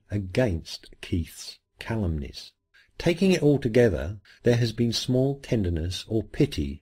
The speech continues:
shown for the little ones by those who believed in hell. Catholic and Calvinist have made infants' damnation an integral part of their faith. The Puritans were,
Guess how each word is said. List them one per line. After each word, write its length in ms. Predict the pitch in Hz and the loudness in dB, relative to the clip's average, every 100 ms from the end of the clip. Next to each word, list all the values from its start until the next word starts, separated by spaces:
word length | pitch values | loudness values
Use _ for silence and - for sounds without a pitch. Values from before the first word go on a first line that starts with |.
| _ | _
shown 360 | - 110 113 | -4 0 0
for 120 | 95 107 | -2 0
the 140 | 110 | 2
little 300 | 117 - 85 | 2 -2 -4
ones 500 | 69 67 65 90 - _ | -6 -8 -10 -12 -12 _
by 160 | 101 101 | -2 2
those 400 | 98 104 104 90 | 4 4 4 0
who 140 | 101 | 0
believed 580 | 95 104 104 92 76 87 | 2 4 4 2 0 -2
in 120 | 85 | -4
hell. 440 | - 104 71 73 - _ - _ | -2 -4 -4 -8 -14 _ -20 _
Catholic 580 | - 135 - 156 151 _ - | -4 -4 0 0 0 _ -2
and 180 | 127 - | -2 0
Calvinist 840 | - 117 92 80 85 113 - - | -2 0 0 -4 -6 -8 -14 -12
have 160 | - 98 | -6 -2
made 300 | 110 113 110 | 2 2 2
infants' 560 | 110 101 92 101 95 - | 0 -4 -2 -6 -6 -6
damnation 880 | 92 104 101 98 98 87 - 87 | 0 0 0 0 0 -2 -2 -4
an 220 | 95 104 104 | -2 -4 -2
integral 580 | 135 131 110 95 95 | 0 0 0 0 0
part 420 | 87 - 101 82 - | 0 -2 -2 -2 -4
of 120 | 87 | -2
their 160 | 95 | -2
faith. 640 | 90 - 98 67 - _ - _ | -2 -4 -6 -8 -14 _ -20 _
The 80 | - | -4
Puritans 720 | - 156 139 - 95 87 98 | 2 4 4 4 0 0 0
were, 420 | 98 92 78 101 | 2 2 2 -2